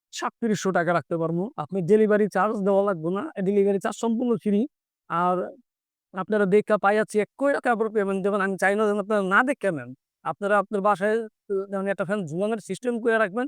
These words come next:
ডেলিভারি যখন বয়ে যাইবো, তখন চাই তিনটা, চারটা পাখা সঙ্গে সঙ্গে লাগে। দেখুন, আবার তিন পাখা নিলে আবার দাম একটু কম আছে। তিন পাখা আবার তিনশো টাকা কম আছে আর কি। তাই আপনারা যদি চান, আমার থেকে নিতে পারেন। আল্লাহর রহমতে আমি মনে করি না ঠকবেন। তাই এই মুহূর্তে বিদায় নেওয়ার সময় হইতেছে গা।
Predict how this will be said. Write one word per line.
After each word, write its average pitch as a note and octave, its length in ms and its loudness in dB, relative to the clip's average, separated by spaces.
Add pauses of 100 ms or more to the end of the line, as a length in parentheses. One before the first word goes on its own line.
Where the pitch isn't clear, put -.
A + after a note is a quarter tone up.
(260)
ডেলিভারি G#3+ 440 4
যখন A3 260 2
বয়ে G#3 160 2
যাইবো, A3 220 4
তখন A3 180 -2
চাই A3 160 0
তিনটা, A#3 280 -2 (120)
চারটা A3 260 0
পাখা A#3 300 2 (340)
সঙ্গে A3 240 0
সঙ্গে A3+ 220 0
লাগে। A3+ 280 2
দেখুন, A3+ 260 0
আবার G#3+ 140 -2
তিন B3+ 200 -2
পাখা A3+ 180 0
নিলে A#3 180 2
আবার G3 140 -2
দাম G3 160 0
একটু G#3 240 -6
কম A3 220 -4
আছে। G#3 180 -6 (420)
তিন B3 160 -2
পাখা A#3 220 2
আবার A3 120 2
তিনশো A#3 280 -2
টাকা G#3 180 4
কম G#3 240 0
আছে E3 200 -2
আর B2+ 120 -2
কি। F3 140 -6 (480)
তাই F3 160 2 (140)
আপনারা G3+ 320 0
যদি G3+ 260 0
চান, G3 220 4 (180)
আমার F3+ 200 -2
থেকে F#3+ 240 0 (160)
নিতে F#3 240 -2
পারেন। F3+ 260 0 (460)
আল্লাহর F#3+ 220 0
রহমতে F#3+ 240 2
আমি F#3+ 140 0
মনে G#3 240 0
করি G3+ 160 2
না F#3+ 120 2
ঠকবেন। D#3+ 460 -2
তাই D#3 200 0 (180)
এই F#3 120 2
মুহূর্তে F#3 260 -2
বিদায় F3+ 280 0
নেওয়ার F#3+ 200 0
সময় F#3 320 0
হইতেছে F3+ 380 -2
গা। F3 140 -2